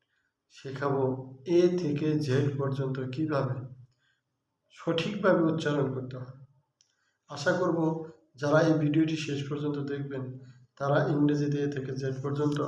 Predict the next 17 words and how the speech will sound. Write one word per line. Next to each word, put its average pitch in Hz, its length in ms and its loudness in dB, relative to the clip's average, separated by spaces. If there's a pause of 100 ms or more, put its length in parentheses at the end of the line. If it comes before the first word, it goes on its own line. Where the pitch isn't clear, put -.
(400)
খুব 143 200 -8
সহজেই 143 540 2 (160)
এবং 139 260 -2
সঠিকভাবে 135 760 0 (440)
উচ্চারণ 151 460 0
করতে - 240 -4
পারবেন। 123 380 -4 (1120)
ইংরেজিতে 180 580 8 (920)
এই 156 120 6
ছাব্বিশটি 151 560 4
লেটার 147 340 6
আছে, 151 220 4 (100)
যে 139 180 2
ছাব্বিশটি 151 520 2
লেটার 147 400 4
সঠিকভাবে 147 500 -2
উচ্চারণ 147 360 0